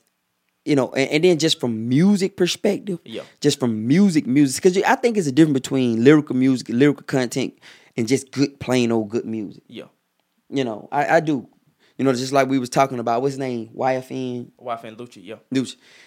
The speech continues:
Speaker 1: The music good. Like, it just sound good. We can ride to the music. But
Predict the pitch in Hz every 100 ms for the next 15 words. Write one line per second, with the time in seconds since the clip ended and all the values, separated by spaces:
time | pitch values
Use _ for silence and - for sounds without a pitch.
0 | _ - 123 269 311 156 104 127 135 101
1 | - - 120 113 160 151 - 135 143 139
2 | 123 135 131 131 113 110 131 131 123 120
3 | 117 120 117 110 - _ _ - 120 113